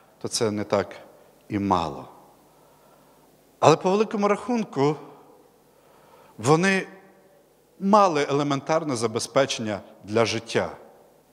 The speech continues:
Мали елементарне забезпечення для життя. Все якби мали.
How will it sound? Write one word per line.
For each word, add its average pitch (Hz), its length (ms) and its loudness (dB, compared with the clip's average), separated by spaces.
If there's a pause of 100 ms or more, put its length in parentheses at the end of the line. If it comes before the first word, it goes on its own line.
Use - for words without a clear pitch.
(240)
Мали 175 320 4
елементарне 123 600 -4
забезпечення 110 600 -6
для 92 160 -10
життя. - 400 -12 (1040)
Все - 240 -4
якби 135 240 -4
мали. 92 320 -6